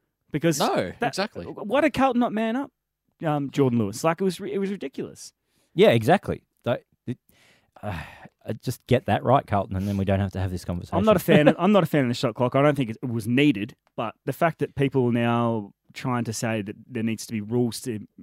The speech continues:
Speaker 1: make sure people are actually having a, a shot at goal instead of just faking it out. And, and
Speaker 3: Bizarre.
Speaker 1: mice. It's
Speaker 3: Mm.
Speaker 1: bizarre. It's bizarre. Anyway, moving on. Give me something you're looking forward to, boys, as we wrap up, uh, round sixteen podcast. Can I, can I go here? Is that all right?
Speaker 3: Yeah, yeah, go.
Speaker 1: Mate, this round is absolute.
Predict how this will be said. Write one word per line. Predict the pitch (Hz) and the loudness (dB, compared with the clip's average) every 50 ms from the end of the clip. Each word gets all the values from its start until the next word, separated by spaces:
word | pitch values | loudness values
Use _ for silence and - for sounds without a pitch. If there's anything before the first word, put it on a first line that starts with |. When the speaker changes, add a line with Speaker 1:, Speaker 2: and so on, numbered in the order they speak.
| - - - | -20 -20 -16
Speaker 1:
make | - - 143 123 127 - | -14 -8 -8 -8 -8 -6
sure | - 131 117 | -6 -8 -6
people | - 131 120 - 113 101 | -6 -8 -10 -8 -8 -8
are | 101 | -8
actually | 110 - - 123 107 | -8 -8 -10 -10 -10
having | 107 113 113 110 104 | -8 -8 -8 -8 -10
a, | 98 104 - 110 | -10 -12 -12 -14
a | 107 | -14
shot | - - 127 120 117 | -10 -6 -6 -4 -6
at | 113 - | -6 -6
goal | 113 107 120 175 - - _ _ _ _ _ - | -4 -4 -4 -4 -6 -10 _ _ _ _ _ -12
instead | 123 - - 123 107 | -8 -4 -4 -4 -4
of | 107 | -6
just | - - 113 - | -10 -12 -14 -10
faking | - 131 120 110 - 117 113 | -8 -8 -8 -6 -4 -4 -2
it | 113 | -2
out. | 117 117 - | -2 -2 -4
And, | 117 123 | -2 0
and | 113 - | 2 2
Speaker 3:
Bizarre. | - - - - - | 2 2 4 2 2
Speaker 1:
mice. | - 78 76 160 | 2 0 -2 -4
It's | 156 - - | -6 -6 -2
Speaker 3:
Mm. | - | -2
Speaker 1:
bizarre. | 196 175 190 196 110 87 85 - _ _ _ _ _ _ | 0 2 2 2 0 0 -6 -12 _ _ _ _ _ _
It's | 151 151 - | -6 -6 -4
bizarre. | - 151 117 123 104 87 85 - - | -2 -4 -2 -2 -4 -4 -6 -4 0
Anyway, | 143 147 147 143 147 | 2 4 6 6 6
moving | 160 202 202 175 156 | 6 6 6 6 6
on. | 156 143 143 | 6 4 4
Give | 160 151 - 190 | 2 2 2 2
me | 196 175 | 2 4
something | - 180 160 165 | 4 4 4 4
you're | 147 143 | 6 4
looking | 147 139 131 | 4 4 2
forward | - - 127 127 123 - | 0 0 2 2 2 2
to, | - 120 | 0 -2
boys, | 101 120 120 120 113 117 | 0 2 2 2 0 0
as | 113 110 | -4 -2
we | 120 131 | 0 0
wrap | 131 120 - | 0 0 -2
up, | 123 110 113 | -4 -6 -4
uh, | 120 117 113 110 113 - _ _ _ _ _ - | -4 -4 -4 -4 -6 -10 _ _ _ _ _ -4
round | 127 127 120 - | -2 -2 -2 -2
sixteen | - 135 - - 120 117 113 | -2 -4 -2 0 -2 -2 -2
podcast. | - - 113 107 - 113 113 135 156 - - - - _ _ | 0 -2 -2 -2 -2 -4 -4 -4 -6 -8 -10 -16 -20 _ _
Can | - - 143 | 0 2 4
I, | 151 156 156 156 156 101 67 65 - | 4 4 4 4 2 0 -4 -8 -4
can | 147 151 | 0 0
I | 147 | 2
go | 143 143 | 4 4
here? | 127 147 - 349 | 4 4 2 0
Is | 262 123 | 0 2
that | 131 127 | 2 2
all | 131 | 2
right? | 190 302 | 2 2
Speaker 3:
Yeah, | 95 110 | 2 2
yeah, | 143 113 123 | 2 0 -2
go. | 120 - 98 110 | -2 -4 -4 -2
Speaker 1:
Mate, | 143 143 120 104 - - | -2 -2 -2 -2 -4 0
this | 139 196 220 - - | 0 0 0 0 0
round | 185 160 151 151 135 113 104 101 131 175 - - _ _ - | 2 2 4 4 4 2 2 0 -2 -4 -6 -12 _ _ -6
is | 117 113 - - _ _ | -6 -6 -6 -8 _ _
absolute. | 135 139 135 131 - - 156 135 120 127 - - 131 | -2 -2 -2 -4 -6 -4 -2 0 0 0 -2 -4 -8